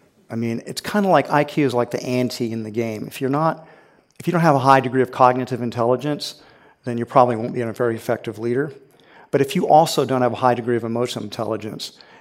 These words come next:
in a world that's so interdependent and so connected, you're probably not gonna be very successful either.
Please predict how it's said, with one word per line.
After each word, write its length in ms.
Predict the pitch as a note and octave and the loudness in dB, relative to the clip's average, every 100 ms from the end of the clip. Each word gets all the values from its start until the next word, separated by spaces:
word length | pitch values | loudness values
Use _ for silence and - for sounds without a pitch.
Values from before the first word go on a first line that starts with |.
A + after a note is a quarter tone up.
| - | -8
in 120 | B2 | -6
a 60 | A2+ | -2
world 400 | B2 C#3 C#3+ A2+ | 2 4 4 2
that's 160 | - | -4
so 380 | - C#3+ C3+ C#3 | -4 0 2 2
interdependent 720 | C#3 C3+ B2 - B2+ A#2+ D3 | 0 -4 -4 -6 -6 -4 -8
and 120 | - | -8
so 200 | - B2+ | -4 -2
connected, 580 | B2 A#2+ A#2+ B2 - - _ _ - _ | -2 -4 -6 -6 -10 -10 _ _ -20 _
you're 80 | B2 | -10
probably 360 | - B2 A2+ A2+ | 0 2 2 -4
not 200 | A2+ A2+ | -6 -6
gonna 160 | A2 | -8
be 140 | G#2+ A2 | -8 -6
very 180 | A2+ A2 | -6 -6
successful 600 | A#2 - A2+ - A2 A#2+ | -10 -8 -8 -8 -10 -8
either. 320 | A#2 G#2 | -6 -6